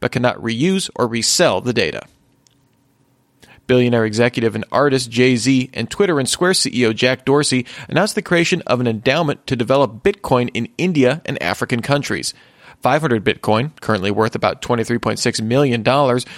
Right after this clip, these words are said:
will be set up as a blind, irrevocable trust called B Trust. Three board members will be hired and given independence to pursue the goal of making Bitcoin the internet's currency. The car maker Jaguar announced that it will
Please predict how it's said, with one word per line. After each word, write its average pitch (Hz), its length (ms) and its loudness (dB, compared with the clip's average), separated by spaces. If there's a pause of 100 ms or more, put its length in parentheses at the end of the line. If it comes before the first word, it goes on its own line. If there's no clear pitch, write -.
(140)
will 175 100 4
be 175 120 2
set 170 240 2
up 175 160 0
as 120 120 0
a 123 60 2
blind, 143 540 0
irrevocable 196 500 2
trust 143 480 0
called 143 400 -2
B 175 160 -2
Trust. - 420 -4 (480)
Three 123 220 2
board 113 300 2
members 117 340 0
will 117 100 2
be 98 100 -6
hired 131 420 -2
and 104 120 -8
given 139 220 2
independence 123 600 -2
to - 100 -8
pursue 120 300 -2
the 104 100 -6
goal 185 440 0
of 117 140 -8
making 123 300 -2
Bitcoin 123 680 0
the - 220 -10
internet's 117 360 -4
currency. 107 560 -4 (1700)
The - 80 -6
car 131 180 0
maker 117 260 -2
Jaguar 117 540 2
announced 117 380 0
that 120 100 2
it 117 80 4
will - 180 -2